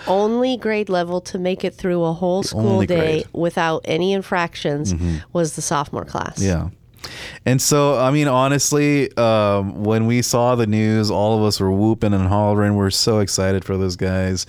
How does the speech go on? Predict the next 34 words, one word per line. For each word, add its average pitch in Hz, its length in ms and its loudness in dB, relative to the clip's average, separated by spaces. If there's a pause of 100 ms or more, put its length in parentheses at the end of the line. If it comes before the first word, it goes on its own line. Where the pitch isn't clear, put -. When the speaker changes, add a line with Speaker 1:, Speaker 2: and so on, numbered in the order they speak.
(440)
Speaker 2:
Um, 98 560 2
likely 107 460 0
what 113 140 2
we're 107 140 2
gonna 98 160 0
do 98 480 2
as 95 220 0
a 95 40 2
way 92 200 2
to 92 80 0
thank 85 400 -4
them, 107 240 0
because 98 560 0
if 98 180 -4
you 127 160 0 (160)
complete 139 440 -4
something 127 640 -2
really 117 340 2
difficult, 107 680 -2 (560)
um, 123 520 -2
let's 240 200 -2
honor - 240 0
you 190 140 2
for - 340 0
it. - 60 4
Speaker 1:
Yeah, 349 180 2
absolutely. 247 560 -4
Speaker 2:
There's 185 200 2
a 196 80 2
perk 139 540 0
that 98 280 2
Maranatha 104 600 2
seniors, 107 880 2 (200)
um, 87 560 0